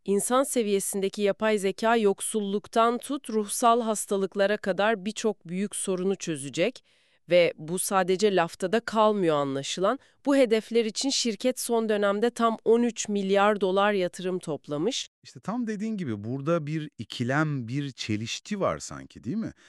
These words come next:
Speaker 2: Yani şirketin en tepesindeki isim bir yandan A G I'yi biraz hafife alıyor, pazarlama terimi diyor. Ama diğer yandan kurucu ortağa çıkıp insan seviyesine gelecek yüzde yirmi işsizlik olabilir gibi devasa bir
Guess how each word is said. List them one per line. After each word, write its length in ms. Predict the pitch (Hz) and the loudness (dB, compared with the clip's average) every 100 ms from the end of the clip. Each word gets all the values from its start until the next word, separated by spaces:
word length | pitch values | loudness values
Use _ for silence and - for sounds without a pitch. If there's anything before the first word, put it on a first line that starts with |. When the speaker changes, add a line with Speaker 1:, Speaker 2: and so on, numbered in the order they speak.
| - _ | -20 _
Speaker 2:
Yani 200 | 85 95 | -6 -6
şirketin 580 | - 127 113 135 156 160 - | -6 -8 -8 -8 -6 -6 -4
en 240 | 202 220 | -2 -2
tepesindeki 720 | - 151 107 - 95 85 - - | -2 -4 -6 -6 -6 -8 -12 -14
isim 440 | 90 - 202 226 _ _ _ | -10 -6 -6 -6 _ _ _
bir 140 | 92 170 | -8 -4
yandan 540 | 180 98 95 156 214 _ _ - | -4 -4 -4 -4 -6 _ _ -4
A 40 | |
G 400 | 113 98 92 87 | -2 -2 -4 -4
I'yi 200 | 82 113 | -2 -4
biraz 300 | 113 120 101 - | 0 0 0 -10
hafife 380 | 95 - - 90 | -14 -12 -10 -10
alıyor, 380 | 76 69 87 135 | -10 -10 -8 -6
pazarlama 600 | 98 90 104 101 98 107 | -6 -2 -2 -2 -4 -6
terimi 400 | 85 71 71 - | -8 -10 -12 -12
diyor. 280 | 67 131 185 _ _ - | -6 -6 -6 _ _ -10
Ama 220 | 113 104 | -6 -4
diğer 220 | 139 123 | -2 -2
yandan 440 | 80 73 73 139 190 | -4 -10 -6 -6 -6
kurucu 420 | - 127 123 110 | -8 -6 -2 -4
ortağa 440 | 92 85 - 71 | -4 -8 -8 -12
çıkıp 420 | 67 - - 110 - | -10 -12 -8 -10 -6
insan 360 | 120 113 143 143 | -4 -4 -4 -4
seviyesine 580 | - 101 92 - 90 | -6 -6 -6 -6 -10
gelecek 520 | 73 80 73 113 165 - - _ | -10 -10 -8 -8 -8 -12 -20 _
yüzde 320 | 87 107 101 | -8 -8 -4
yirmi 340 | 117 107 123 190 | -4 -2 -2 -4
işsizlik 640 | 117 - 127 113 165 139 | -6 -8 -6 -6 -8 -4
olabilir 520 | 107 92 80 76 - _ _ | -4 -2 -4 -10 -14 _ _
gibi 440 | - 127 185 139 90 | -10 -4 -4 -6 -6
devasa 600 | 107 113 131 120 165 156 | -4 -2 -4 -2 -4 -4
bir 140 | 160 | -6